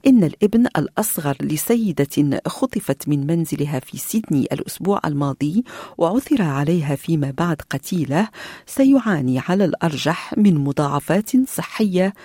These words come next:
طويلة الأمد نتيجة للإصابات التي تعرض لها خلال الهجوم المزعوم. الطفل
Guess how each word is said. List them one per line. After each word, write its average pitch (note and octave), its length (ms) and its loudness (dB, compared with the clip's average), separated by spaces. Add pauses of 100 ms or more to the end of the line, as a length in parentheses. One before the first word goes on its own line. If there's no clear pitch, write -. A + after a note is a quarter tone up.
(260)
طويلة B3 380 4 (120)
الأمد C#3+ 640 -4 (320)
نتيجة D3+ 540 -2 (340)
للإصابات D#3 840 -2
التي D#3 380 -2
تعرض F#3 540 -2
لها E3+ 540 0
خلال F3+ 440 -2
الهجوم C3 520 -4 (140)
المزعوم. G3+ 640 -2 (480)
الطفل B3+ 480 0